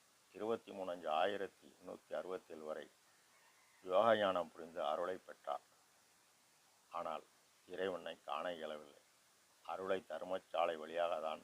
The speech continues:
பெற்றதாக கூறுகிறார். அதனால்தான் இறைவனை கண்டதாகவும் கூறுகிறார். "தவத்தால் மேவுகின்ற பெரும் பயனையெல்லாம் விளைவுகளாம் தருமச் சாலையிலே ஒரு பகலில் தந்த தனிப்பதியை" என்கின்றார்.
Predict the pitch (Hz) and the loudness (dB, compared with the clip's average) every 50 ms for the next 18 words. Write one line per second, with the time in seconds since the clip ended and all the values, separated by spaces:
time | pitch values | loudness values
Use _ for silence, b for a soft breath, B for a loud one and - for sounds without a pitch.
0 | - _ - - - _ - 92 85 78 78 78 90 85 - _ 92 90 82 78 | -14 _ -20 -20 -8 _ 0 2 2 2 0 -2 -6 -12 -16 _ -12 -10 -10 -8
1 | 73 78 76 - - - _ _ _ _ _ _ _ _ _ _ _ - _ _ | -6 -6 -6 -6 -8 -12 _ _ _ _ _ _ _ _ _ _ _ -20 _ _
2 | _ _ - 80 87 92 87 87 85 85 82 92 98 95 85 82 85 95 101 98 | _ _ -4 0 0 0 2 2 0 0 2 0 0 0 -2 0 2 2 2 4
3 | 95 95 90 - - - 78 - 98 92 98 98 90 92 90 98 101 101 - - | 2 0 -4 -4 -8 -4 4 6 8 10 10 10 8 6 4 0 -4 -6 -8 -12
4 | 87 - 78 76 82 80 71 - - - _ _ _ _ _ _ _ _ - - | -12 -12 -12 -10 -4 -4 -4 -4 -4 -8 _ _ _ _ _ _ _ _ -20 -20
5 | _ _ _ _ _ _ _ _ 87 87 90 98 101 - - 110 110 120 135 127 | _ _ _ _ _ _ _ _ 0 4 6 4 4 8 10 12 12 12 12 10
6 | 110 104 101 104 104 104 98 - 95 92 90 - - 90 85 92 98 - - 80 | 6 6 6 6 2 0 -2 0 0 0 0 -2 -6 -6 -4 -4 -4 -2 0 0
7 | 78 80 87 95 87 82 80 76 - - - _ _ _ _ _ _ _ _ _ | 0 0 0 0 0 2 2 0 -2 -4 -10 _ _ _ _ _ _ _ _ _
8 | _ _ _ _ _ _ _ _ _ - - 101 98 107 117 117 110 98 90 87 | _ _ _ _ _ _ _ _ _ -6 -2 4 6 6 6 6 4 2 2 2
9 | 82 80 76 71 - - - _ _ _ _ _ _ _ _ - 95 110 117 117 | 2 0 -2 -4 -6 -12 -18 _ _ _ _ _ _ _ _ 0 0 2 4 4
10 | 110 101 - - 85 80 90 95 95 85 80 82 85 80 76 80 90 95 101 - | 2 2 2 2 4 4 6 4 4 2 -2 -6 -8 -8 -8 -8 -6 -6 -6 -4
11 | - 87 87 90 82 85 85 80 - 80 78 78 82 87 - _ - 80 80 87 | -4 -4 -4 -4 -6 -10 -12 -12 -12 -12 -6 -6 -6 -6 -6 _ -12 -12 -12 -12
12 | 82 - - 80 80 87 85 80 82 85 80 78 78 76 71 71 - - - - | -14 -12 -12 -12 -12 -10 -10 -8 -8 -8 -8 -10 -12 -16 -18 -18 -14 -14 -14 -14
13 | - | -14